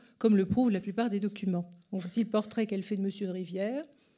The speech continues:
Donc, Monsieur de Rivière jouait les rôles comiques d'une manière étonnante.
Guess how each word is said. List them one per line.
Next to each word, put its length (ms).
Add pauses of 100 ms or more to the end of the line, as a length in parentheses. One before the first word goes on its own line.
(1080)
Donc, 460
Monsieur 300
de 40
Rivière 440
jouait 240
les 100
rôles 200
comiques 260
d'une 120
manière 280
étonnante. 680